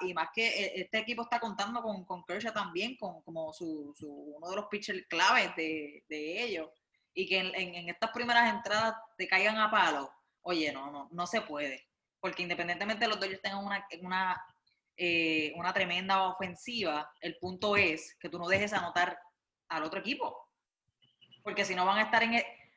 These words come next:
van a estar en e-, en esta, en este tirijala de que el, el juego va a estar cerrado toda, to-,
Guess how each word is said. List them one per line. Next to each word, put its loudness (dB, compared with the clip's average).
van 6
a 6
estar 6
en 4
e-, 0
en -4
esta, 4
en -2
este -4
tirijala 6
de 4
que 2
el, 2
el -2
juego 2
va 8
a 4
estar 0
cerrado 6
toda, 2
to-, -6